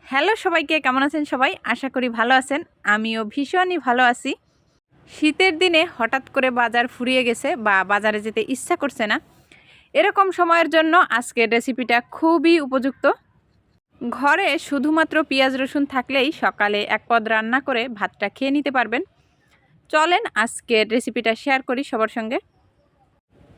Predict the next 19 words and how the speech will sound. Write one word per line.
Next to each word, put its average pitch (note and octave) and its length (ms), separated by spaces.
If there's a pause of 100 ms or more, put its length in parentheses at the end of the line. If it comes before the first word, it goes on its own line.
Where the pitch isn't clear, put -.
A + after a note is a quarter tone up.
(160)
আজকের C#4 540
রেসিপিটা E4 380
কিন্তু E4 260 (120)
সত্যি A#3 320 (120)
ইউনিক A#3 320
হতে A#3+ 240 (120)
চলেছে। A3 340 (760)
তো - 80
আমি A3+ 200
চুলায় C#4 340
বসিয়ে A#3+ 380
দিয়েছি A3+ 320 (120)
জল, A#3 180 (1040)
এখন A3+ 460 (380)
চাউল A3 380
দিয়ে B3+ 220
দিব। A3 100 (1600)
কি E4 120
ভাবছেন E4 400